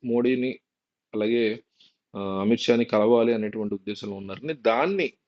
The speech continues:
చంద్రబాబు నాయుడు వెనకాల నుంచి ఒక ఇన్‌ఫ్లుయెన్స్ యూజ్ చేసి క్యాన్సిల్ చేయించారనేటువంటి మాటలు కూడా వినిపిస్తున్నాయి. కానీ నిజంగా ఆయన గనక మోడీని, అమిత్ షాని కలవకుండా కేవలం జంతర్ మంతర్ వద్ద ఆ ప్రొటెస్ట్ మాత్రమే చేసి వచ్చేస్తే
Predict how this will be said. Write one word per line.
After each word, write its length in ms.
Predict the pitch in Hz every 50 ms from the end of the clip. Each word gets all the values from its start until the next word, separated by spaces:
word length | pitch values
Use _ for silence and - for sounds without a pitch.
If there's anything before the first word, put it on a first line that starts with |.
| _ _ _ _ _ - -
చంద్రబాబు 400 | 117 117 120 127 127 127 120 120
నాయుడు 320 | 120 120 113 107 107 - - -
వెనకాల 320 | 110 107 110 - 120 110
నుంచి 300 | 110 107 107 101 - 107
ఒక 140 | 104 - -
ఇన్‌ఫ్లుయెన్స్ 440 | 101 98 - - 120 117 110 104 104
యూజ్ 220 | 101 101 101 -
చేసి 180 | 101 101 - -
క్యాన్సిల్ 340 | 101 98 98 95 - 107 104
చేయించారనేటువంటి 640 | 101 101 101 - - 98 98 98 95 98 95 95 92 92
మాటలు 220 | 92 - - -
కూడా 120 | 156 123 120
వినిపిస్తున్నాయి. 400 | 107 - - - - - - -
కానీ 240 | 131 143 165 165 143
నిజంగా 340 | 127 135 147 170 175 180 170
ఆయన 260 | 151 147 143 135 127
గనక 260 | 123 127 - - 139 - _ _ _ _ _ _ _ _ 107
మోడీని, 600 | 107 120 135 151 160 175 175 185 196 196 196 - -
అమిత్ 220 | 131 123 135 131 -
షాని 180 | 139 135 135
కలవకుండా 500 | - - 113 120 127 127 135 135 143 165
కేవలం 520 | 165 - 123 120 123 139 147 151 135 - -
జంతర్ 260 | 110 117 113 113 123 123
మంతర్ 300 | 123 120 120 113 117 113
వద్ద 240 | 110 107 104 107
ఆ 200 | 110 - - 107
ప్రొటెస్ట్ 460 | 110 - 107 104 113 113 - - - 113
మాత్రమే 400 | 107 107 104 - 120 120 123 120 -
చేసి 300 | 107 110 - - 156 - - _ _ _ _ _ _ -
వచ్చేస్తే 540 | 107 - - 151 143 143 - - 185 233